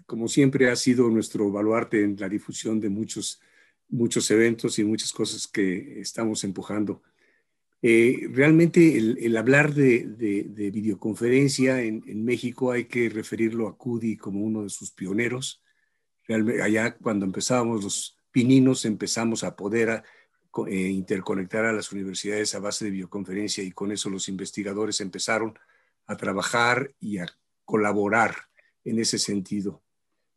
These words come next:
Y creo que es algo que, que nos ha venido, eh, enriqueciendo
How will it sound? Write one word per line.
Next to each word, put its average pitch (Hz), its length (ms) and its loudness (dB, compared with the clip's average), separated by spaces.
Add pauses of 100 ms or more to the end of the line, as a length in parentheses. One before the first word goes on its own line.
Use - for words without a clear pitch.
Y 113 140 -2
creo 165 280 2
que 175 120 2
es 160 100 0
algo 165 340 4
que, 110 400 0
que 113 120 -4
nos 107 200 -2
ha 135 60 4
venido, 131 580 2
eh, 101 460 -8
enriqueciendo 120 1120 -2